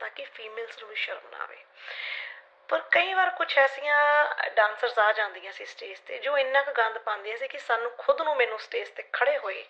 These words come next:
ਜਦੋਂ ਮੈਂ ਤਾਂ ਮਾਈਕ ਲੈ ਕੇ ਕਾਰਨਰ 'ਤੇ ਖੜ੍ਹੀ ਹੁੰਦੀ ਸੀ ਨਾ, ਮੈਨੂੰ ਖੁਦ ਨੂੰ ਸ਼ਰਮ ਮਹਿਸੂਸ ਹੁੰਦੀ ਸੀ। ਔਰ ਮੈਂ ਜਦੋਂ ਪਤਾ ਲੱਗਦਾ ਵੀ ਆਹ ਕੁੜੀ ਨੇ ਹੁਣ ਸਟੇਜ 'ਤੇ ਆਉਣਾ ਹੈ,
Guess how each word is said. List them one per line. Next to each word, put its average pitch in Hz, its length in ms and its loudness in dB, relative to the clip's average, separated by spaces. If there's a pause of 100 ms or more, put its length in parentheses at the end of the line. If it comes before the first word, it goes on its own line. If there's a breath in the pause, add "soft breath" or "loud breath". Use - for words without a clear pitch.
(500 loud breath)
ਜਦੋਂ 233 200 -2
ਮੈਂ 240 120 6
ਤਾਂ 240 120 6
ਮਾਈਕ 220 320 6
ਲੈ 220 80 2
ਕੇ 220 100 -4
ਕਾਰਨਰ 208 400 -2
'ਤੇ 240 120 -8
ਖੜ੍ਹੀ 240 280 -6
ਹੁੰਦੀ 226 160 -10
ਸੀ 262 120 -10
ਨਾ, 269 80 -4
ਮੈਨੂੰ 240 220 -6
ਖੁਦ 220 260 -8
ਨੂੰ 233 120 -8
ਸ਼ਰਮ 214 600 0
ਮਹਿਸੂਸ 190 420 -10
ਹੁੰਦੀ 180 240 -18
ਸੀ। - 140 -16
ਔਰ 190 120 -8
ਮੈਂ 202 340 -4
ਜਦੋਂ 202 200 -6
ਪਤਾ 208 240 -2
ਲੱਗਦਾ 208 280 -2
ਵੀ 208 120 -4
ਆਹ 208 120 0
ਕੁੜੀ 208 260 -6
ਨੇ 202 60 -12
ਹੁਣ 202 120 -14
ਸਟੇਜ - 300 -10
'ਤੇ - 180 -10
ਆਉਣਾ 185 180 -6
ਹੈ, 220 140 -6